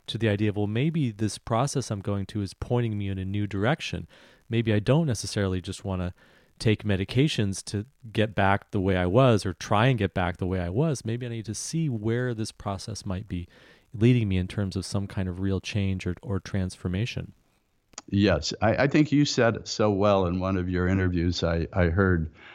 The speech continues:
Speaker 2: about this is a life-changing experience.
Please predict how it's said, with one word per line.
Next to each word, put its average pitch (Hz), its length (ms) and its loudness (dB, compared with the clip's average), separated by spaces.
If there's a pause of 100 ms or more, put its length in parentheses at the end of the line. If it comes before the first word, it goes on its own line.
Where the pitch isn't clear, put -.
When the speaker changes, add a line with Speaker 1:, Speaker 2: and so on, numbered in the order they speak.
(240)
Speaker 2:
about 87 480 2 (260)
this 151 180 4
is 160 140 4
a 165 60 6
life-changing 85 1040 2
experience. 78 880 -4